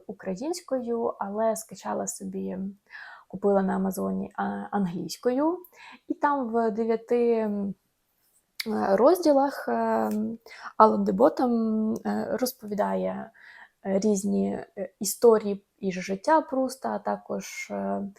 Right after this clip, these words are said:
е, дає якісь ключі до розуміння різних епізодів в творі. І, наприклад, тут є розділи про те,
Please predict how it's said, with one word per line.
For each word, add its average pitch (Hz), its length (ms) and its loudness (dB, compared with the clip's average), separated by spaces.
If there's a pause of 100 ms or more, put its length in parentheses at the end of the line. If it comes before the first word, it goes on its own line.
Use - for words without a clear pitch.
(500)
е, 190 120 0
дає 196 320 0
якісь 190 280 -6
ключі 196 340 -6
до 196 120 -2
розуміння 196 720 0
різних 185 340 -10
епізодів 185 680 -6
в - 120 -20
творі. 269 720 4
І, 285 240 -14
наприклад, 196 420 4
тут - 200 -6
є 202 80 4
розділи 196 600 2
про - 220 -4
те, 98 400 -2